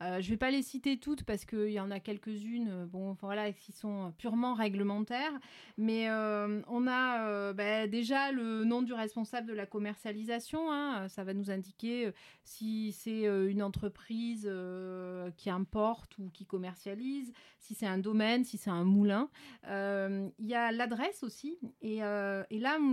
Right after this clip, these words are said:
j'aimerais bien vraiment, euh, souligner, euh, que l'adresse, c'est pas une mention d'origine, c'est vraiment important de le savoir. Euh, c'est, euh, l'adresse est obligatoire parce que il faut pouvoir, euh, contacter le responsable de la commercialisation s'il y a un problème ou s'il y a des questions.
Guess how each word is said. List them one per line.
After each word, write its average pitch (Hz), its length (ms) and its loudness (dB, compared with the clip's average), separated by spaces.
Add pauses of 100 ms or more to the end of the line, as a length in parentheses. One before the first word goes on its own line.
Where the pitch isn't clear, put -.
j'aimerais 208 340 0
bien 320 300 2
vraiment, 269 480 4
euh, 190 180 -2
souligner, 269 960 2
euh, 208 220 -2 (320)
que 254 80 -4
l'adresse, 240 720 0
c'est - 180 -6
pas 339 240 -2
une 302 140 4
mention 254 320 0
d'origine, 233 580 -4
c'est - 160 -18
vraiment 208 240 -4
important 247 460 -4
de 254 60 2
le 208 80 -4
savoir. 208 460 -6 (400)
Euh, 185 160 -4
c'est, 262 380 -4
euh, 202 560 0
l'adresse 254 460 -2
est 254 160 -4
obligatoire 233 580 -4
parce 247 220 -8
que 285 200 -4
il 254 120 -4
faut 233 180 -8
pouvoir, 269 540 0
euh, 208 260 2
contacter 269 560 0
le 294 60 -6
responsable 233 520 -6
de 240 60 -4
la 208 140 -2
commercialisation 202 1000 -2
s'il - 180 -10
y - 20 -4
a 208 40 -2
un 196 60 -4
problème 220 480 -2
ou 277 80 2
s'il - 160 -8
y 196 40 -2
a - 20 -6
des 180 100 -4
questions. 240 540 -4